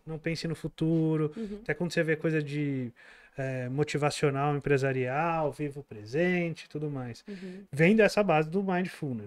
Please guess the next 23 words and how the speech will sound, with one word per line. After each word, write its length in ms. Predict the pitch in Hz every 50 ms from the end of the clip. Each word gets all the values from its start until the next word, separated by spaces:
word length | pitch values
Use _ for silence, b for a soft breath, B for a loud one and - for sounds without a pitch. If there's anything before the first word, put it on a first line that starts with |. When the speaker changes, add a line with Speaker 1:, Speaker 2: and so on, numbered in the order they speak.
| 104
Speaker 1:
do 0 |
Speaker 2:
Com 160 | 117 131 135 131
Speaker 1:
mindfulness. 180 | 123 226 226
Speaker 2:
certeza, 640 | - 294 320 - - 285 277 262 254 247 - - - - -
com 100 | 214 196
certeza. 520 | - - 233 214 - 220 190 190 190 - -
Speaker 1:
Eu 60 | 151
vou 80 | 135 131
falar 160 | - 156 156
disso, 420 | 143 123 147 147 - - - 123 120
porque 220 | - - - 143
senão 240 | 120 - - - 139
eu 40 | 131
vou 80 | 135 147
errar 220 | 135 117 123 131
tudo. 180 | - - - 220
Speaker 2:
<laughs> 1500 | - - - 269 - - - 285 - _ - 277 262 - _ - 240 - - - 370 370 339 320 302 285 254 226 190 -
Da 80 | 208
atenção 380 | 214 - 254 240 - - 233 220
plena. 360 | - - 190 196 175 175 175 170
Speaker 1:
Uhum. 60 | 156
Speaker 2:
É, 220 | 226 247 240 220
realmente, 600 | 220 214 262 262 269 269 254 214 196 190 - -